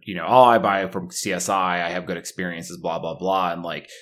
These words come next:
you're not really profiting on them, but you're not losing much anyways. And they're just a free publicity pump for you at that point. And there's not gonna be that many people doing that anyways. So it's not like you're selling millions of dollars worth of goods for no profit.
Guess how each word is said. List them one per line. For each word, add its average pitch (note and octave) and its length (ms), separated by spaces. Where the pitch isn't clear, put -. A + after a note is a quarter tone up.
you're A#2+ 380
not A#2 140
really G#2 140
profiting A2+ 440
on B2 160
them, B2 220
but - 120
you're G2 140
not G2 320
losing A2 420
much A2 340
anyways. A2 460
And F#2 180
they're F2+ 160
just F2+ 280
a F2+ 80
free G2 240
publicity F2+ 500
pump E2+ 300
for D#2 180
you C#2+ 160
at C#2+ 80
that C2+ 220
point. D#2+ 320
And G2 120
there's G#2 220
not G#2+ 140
gonna G2 100
be F#2+ 60
that F2+ 120
many F2 140
people E2 220
doing D#2+ 220
that D2+ 180
anyways. E2+ 520
So F2+ 60
it's F2 100
not - 120
like - 180
you're D2+ 300
selling F#2 680
millions F#2+ 320
of E2 60
dollars F2 400
worth F2 220
of D#2 240
goods G2+ 480
for D#2+ 360
no D#2 160
profit. D2+ 560